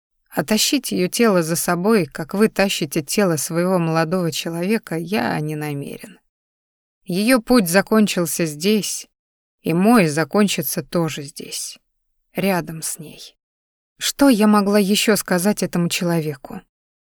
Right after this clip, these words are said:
Я не была психологом, и я прекрасно понимала, что он уже подписал свой приговор уверенным росчерком. Я не спасу его от смерти, ведь он сам выбрал ее. «Но вы можете помочь мне»,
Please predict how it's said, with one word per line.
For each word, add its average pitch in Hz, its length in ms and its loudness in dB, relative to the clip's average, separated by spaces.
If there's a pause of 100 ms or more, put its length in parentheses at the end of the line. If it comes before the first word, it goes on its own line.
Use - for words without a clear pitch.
(160)
Я 220 180 6
не 226 120 8
была 190 260 6
психологом, 147 720 0 (300)
и 185 100 0
я 180 140 4
прекрасно 208 520 4
понимала, 196 440 6
что - 220 0
он 202 120 4
уже 185 160 0
подписал 202 560 2
свой 170 260 0
приговор 175 520 2
уверенным 170 460 2
росчерком. 160 680 -4 (580)
Я 196 220 4
не 240 120 8
спасу 247 460 4
его 160 220 2
от 170 140 2
смерти, 160 600 -2 (200)
ведь 190 180 -2
он 175 160 2
сам 214 380 4
выбрал 147 340 -2
ее. 143 360 -10 (840)
«Но 165 180 0
вы 180 200 2
можете 220 500 2
помочь 208 600 0
мне», 175 280 -4